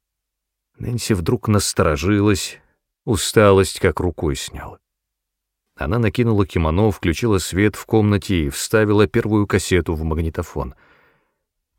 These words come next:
Вначале последовала пауза, во время которой Нэнси расположилась в кресле, положила на колени блокнот и приготовила карандаш. Затем послышался неуверенный голос Иветты.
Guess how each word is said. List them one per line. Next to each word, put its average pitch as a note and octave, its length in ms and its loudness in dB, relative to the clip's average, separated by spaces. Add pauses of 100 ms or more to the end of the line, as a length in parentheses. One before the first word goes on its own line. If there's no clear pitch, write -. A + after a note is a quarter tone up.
(120)
Вначале D#2 440 0
последовала E2+ 520 -2
пауза, G#2 800 2 (280)
во D2+ 120 -2
время G#2 280 -2
которой G2 380 0
Нэнси G2+ 320 -2
расположилась E2+ 680 -2
в - 140 -18
кресле, G2+ 480 -2
положила E2 460 0
на E2+ 120 0
колени F#2 340 -2
блокнот E2+ 560 -2
и G2 60 2
приготовила E2+ 580 -2
карандаш. D2+ 600 -8 (880)
Затем D#2 360 -2
послышался G2+ 640 -2
неуверенный F#2+ 520 2
голос E2 560 -2
Иветты. E2 560 -6